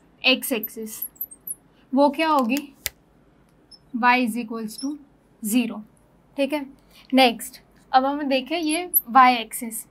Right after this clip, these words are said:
ठीक है। अगर हम कोई भी point जो है वो y, अगर y axis पे लाई करता है उसका मतलब क्या है कि उसका जो x coordinate है वो ज़ीरो होगा। Let's suppose the point is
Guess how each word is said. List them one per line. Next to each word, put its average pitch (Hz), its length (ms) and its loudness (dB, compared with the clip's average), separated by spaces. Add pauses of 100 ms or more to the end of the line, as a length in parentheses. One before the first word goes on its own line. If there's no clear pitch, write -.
(160)
ठीक 285 120 -8
है। 277 80 -10 (380)
अगर 294 220 2
हम 359 180 -2
कोई 277 260 0
भी 339 200 0
point 277 400 4
जो 302 120 0
है 277 220 -2 (220)
वो 277 160 2
y, 269 160 6
अगर 269 260 4
y 247 260 6
axis 285 320 -4
पे 302 140 -2
लाई 262 240 6
करता 262 300 0
है 269 100 4
उसका 269 340 -4
मतलब 294 400 -4
क्या 330 160 0
है 262 240 -6 (260)
कि 277 60 0
उसका 277 280 0
जो 294 240 0
x 247 240 -2
coordinate 285 520 4
है 285 60 0
वो 294 260 -2 (200)
ज़ीरो 254 300 2
होगा। 285 280 -4 (380)
Let's 269 180 2
suppose 320 300 -4
the 320 160 -4
point 262 400 0
is 359 240 -6